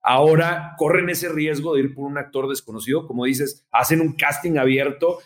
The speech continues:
en donde las opciones principales eran, como bien dijiste, Tom Hiddleston, eh, Liam Hemsworth, el hermano de Chris, y, y más tarde Chris Hemsworth, que tuvo que regresar a hacer un doble casting porque ya,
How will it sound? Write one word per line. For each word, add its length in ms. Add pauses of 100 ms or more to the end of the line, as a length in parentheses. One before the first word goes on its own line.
(120)
en 100
donde 220
las 180
opciones 380
principales 640
eran, 200
como 200
bien 120
dijiste, 420
Tom 280
Hiddleston, 560 (300)
eh, 420
Liam 420
Hemsworth, 440
el 100
hermano 360
de 100
Chris, 480 (280)
y, 340
y 40
más 240
tarde 300
Chris 240
Hemsworth, 400
que 80
tuvo 240
que 100
regresar 640
a 40
hacer 180
un 100
doble 240
casting 360
porque 260
ya, 300